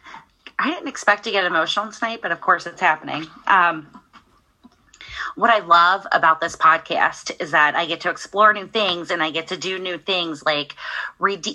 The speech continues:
read ridiculous books with my friends and watch stupid, ridiculous movies and attend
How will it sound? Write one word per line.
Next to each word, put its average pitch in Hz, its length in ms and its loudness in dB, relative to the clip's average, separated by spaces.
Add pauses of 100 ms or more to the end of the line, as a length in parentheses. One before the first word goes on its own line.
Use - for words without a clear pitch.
read 226 400 -4
ridiculous 190 560 -2
books - 560 0 (100)
with 180 200 -2
my 156 160 0
friends 151 640 -2 (360)
and 147 800 -2 (280)
watch 175 600 4
stupid, - 760 -4
ridiculous 165 720 -4
movies 147 560 -6
and 170 160 -2
attend 165 680 -2